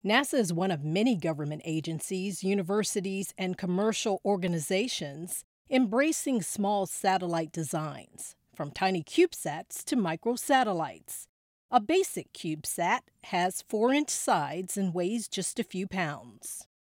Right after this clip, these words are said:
A CubeSat can be put into place a number of different ways. It can be a hitchhiker flying to space on board a rocket whose main purpose is to launch a full-size satellite.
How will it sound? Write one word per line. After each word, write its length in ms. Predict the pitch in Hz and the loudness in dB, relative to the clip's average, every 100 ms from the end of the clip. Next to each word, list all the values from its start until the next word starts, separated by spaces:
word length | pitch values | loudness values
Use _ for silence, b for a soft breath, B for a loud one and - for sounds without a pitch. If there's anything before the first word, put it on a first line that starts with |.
| _ _ _ _ _ _ _ _ _ _ _ - | _ _ _ _ _ _ _ _ _ _ _ -10
A 80 | |
CubeSat 560 | 175 262 254 - 160 160 | -2 0 0 2 0 0
can 140 | 175 | -2
be 120 | 151 147 | -4 -2
put 200 | 180 170 | -2 0
into 220 | 165 151 | -2 -6
place 340 | - 170 - | -2 -2 -2
a 80 | 151 | -2
number 340 | 156 180 170 | -2 0 0
of 140 | 151 143 | -2 -2
different 380 | 180 - 147 156 | -4 -4 -8 -4
ways. 580 | 170 160 139 - - _ _ _ - | -2 -2 -6 -12 -16 _ _ _ -10
It 120 | 170 | -8
can 140 | - 165 | -4 -2
be 160 | 170 | -2
a 60 | 139 | -2
hitchhiker 600 | - 226 - 151 - 143 | 0 0 2 0 -2 -10
flying 380 | - 165 185 180 | -2 0 2 0
to 140 | 156 | -4
space 440 | - - 196 190 165 | -4 0 2 0 -2
on 220 | 170 180 | -2 0
board 320 | 151 185 170 | 0 0 0
a 60 | 151 | 2
rocket 500 | 175 226 - 143 - | 4 4 2 -12 -4
whose 180 | 208 180 | -2 2
main 220 | 226 277 | 4 4
purpose 480 | - 294 - 151 - | 4 4 4 -8 -10
is 160 | 165 - | -12 -6
to 100 | 180 | -2
launch 340 | 180 226 - | 0 0 0
a 80 | 180 | -4
full-size 600 | - 262 226 240 220 185 | 0 2 4 4 2 2
satellite. 760 | - 233 285 190 151 67 - | 2 4 4 0 -4 -6 -16